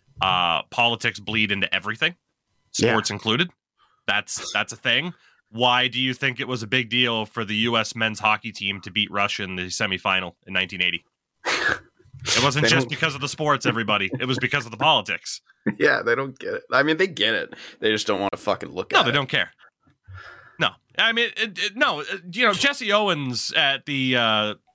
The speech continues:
Speaker 1: you know, the Berlin Olympics during World War Two,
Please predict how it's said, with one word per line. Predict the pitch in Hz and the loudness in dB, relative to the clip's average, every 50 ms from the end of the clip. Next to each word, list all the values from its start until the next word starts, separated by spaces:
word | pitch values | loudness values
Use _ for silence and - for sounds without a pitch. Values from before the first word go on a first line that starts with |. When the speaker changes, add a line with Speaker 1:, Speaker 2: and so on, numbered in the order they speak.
| _ - | _ -8
Speaker 1:
you | 151 151 | -2 -2
know, | 135 | 0
the | 120 123 | 0 2
Berlin | - 170 190 180 160 165 143 | 4 4 4 4 4 2 0
Olympics | 120 123 143 127 - 90 - - - - - - - _ _ _ _ - | 0 0 0 0 0 -2 -2 -2 -4 -4 -4 -6 -10 _ _ _ _ -4
during | 135 131 135 127 127 | 0 0 0 2 2
World | 131 131 127 117 | 4 2 2 2
War | 117 113 107 | 2 0 0
Two, | 104 - 123 120 104 90 78 | 0 0 0 0 0 0 -4